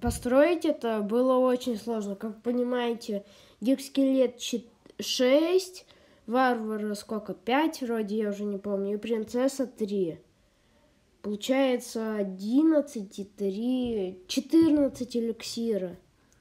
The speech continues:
А ведь потом он же мог еще на другую вышку, то есть надо было и дефаться, и идти в атаку, в общем.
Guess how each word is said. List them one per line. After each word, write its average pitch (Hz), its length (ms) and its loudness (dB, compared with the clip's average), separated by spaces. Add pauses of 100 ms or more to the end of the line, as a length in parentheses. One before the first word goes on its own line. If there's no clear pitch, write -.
(880)
А 233 200 0
ведь 269 260 2
потом 277 360 6
он 277 160 6
же 254 120 2
мог 262 280 2
еще 262 200 -2
на 262 180 0
другую 247 560 4
вышку, 254 360 -2
то 226 100 -6
есть 240 180 -4
надо 240 260 -2
было 226 260 -2
и 214 140 -4
дефаться, 254 680 2
и 208 220 -4
идти 214 180 -8
в 220 60 -6
атаку, 247 500 -2
в 214 100 -4
общем. 226 460 -8